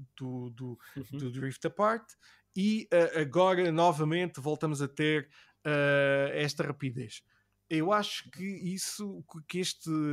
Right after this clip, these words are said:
Speaker 1: Ratchet and Clank vai ser um,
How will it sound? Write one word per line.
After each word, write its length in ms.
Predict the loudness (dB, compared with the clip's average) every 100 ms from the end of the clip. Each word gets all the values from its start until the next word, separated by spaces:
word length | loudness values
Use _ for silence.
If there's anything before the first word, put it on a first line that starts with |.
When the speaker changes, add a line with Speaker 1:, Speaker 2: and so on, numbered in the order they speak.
| -6 -14 _
Speaker 1:
Ratchet 440 | -4 -2 -2 -2 -6
and 120 | -6
Clank 300 | -6 -6 -4
vai 160 | -4 -4
ser 340 | -2 -2 0
um, 440 | -2 -2 -4 -6